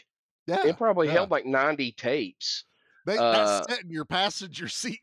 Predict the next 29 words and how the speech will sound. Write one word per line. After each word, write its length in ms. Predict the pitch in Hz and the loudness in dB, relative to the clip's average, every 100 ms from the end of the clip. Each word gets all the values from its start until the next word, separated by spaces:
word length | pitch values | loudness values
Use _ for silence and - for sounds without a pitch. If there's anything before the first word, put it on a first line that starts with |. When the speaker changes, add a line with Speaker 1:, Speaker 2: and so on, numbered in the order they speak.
| 165 | -6
Speaker 1:
when 180 | 262 - | -6 -4
you 140 | 254 | -4
were 200 | 226 220 | -2 -4
alone, 480 | 175 170 214 185 147 | -4 -2 -2 -4 -6
you 100 | 165 | -8
know, 160 | 160 156 | -6 -6
it's, 180 | 165 - - _ _ - | -8 -14 -20 _ _ 0
"Boom, 460 | 254 226 147 101 - | 2 2 -4 -8 -6
there 240 | 190 190 | -4 -4
is 160 | 175 156 | -6 -6
my 160 | 156 | -6
music 460 | 156 185 175 143 - | -6 -8 -8 -10 -10
for 140 | 143 - | -12 -8
<laughs> 60 | 170 | -8
this." 420 | - - - - - | -8 -8 -16 -20 -4
Speaker 2:
Yeah, 520 | 117 147 185 113 90 - _ 107 | 2 4 4 2 -2 -12 _ -4
yeah. 400 | 113 131 101 90 _ _ _ _ _ _ | -2 -2 -4 -14 _ _ _ _ _ _
Speaker 1:
But 140 | 135 - | -2 0
Speaker 2:
It 60 | |
Speaker 1:
yeah, 180 | - 180 | 2 0
Speaker 2:
was 120 | 151 | 0
Speaker 1:
so 300 | 156 123 147 | 0 0 0
Speaker 2:
a 20 | - _ _ _ _ _ _ _ | -6 _ _ _ _ _ _ _
Speaker 1:
it, 140 | 175 190 | -6 0
it 60 | 208 | 2
Speaker 2:
good 60 | |
Speaker 1:
was 280 | 220 185 120 | 2 2 0
Speaker 2:
time, 180 | 107 98 | 0 -2
man. 300 | 98 92 95 | -4 -6 -10